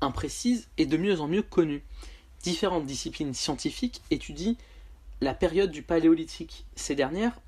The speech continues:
ont réussi à dater l'apparition de la famille dont les hommes et les grands singes sont issus, ainsi que l'apparition des premiers hommes. Les premières espèces du genre Homo, c'est-à-dire du genre humain, sont apparues en Afrique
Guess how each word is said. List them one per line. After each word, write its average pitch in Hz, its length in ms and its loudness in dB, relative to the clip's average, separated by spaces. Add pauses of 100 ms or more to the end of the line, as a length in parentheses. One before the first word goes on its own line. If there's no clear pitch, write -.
ont 156 80 2
réussi 147 480 0
à 131 140 0
dater 160 280 2
l'apparition 139 480 -4
de 170 80 -2
la 127 120 -6
famille 175 580 0 (380)
dont 147 120 2
les 135 280 2
hommes 196 220 2
et 135 80 -2
les 123 100 2
grands 170 220 -2
singes - 280 -6
sont 175 140 -8
issus, 180 500 -6
ainsi - 220 -8
que - 100 -4
l'apparition 135 440 -4
des 139 120 -2
premiers 175 460 2
hommes. 127 180 2 (540)
Les 151 100 4
premières 190 340 2
espèces 180 380 -4
du 156 120 -6
genre 139 280 0
Homo, 175 320 2
c'est-à-dire 139 480 -2
du 131 100 -6
genre 131 300 -2
humain, 165 320 0 (240)
sont - 220 -4
apparues 175 320 0
en 151 120 -2
Afrique 147 400 -4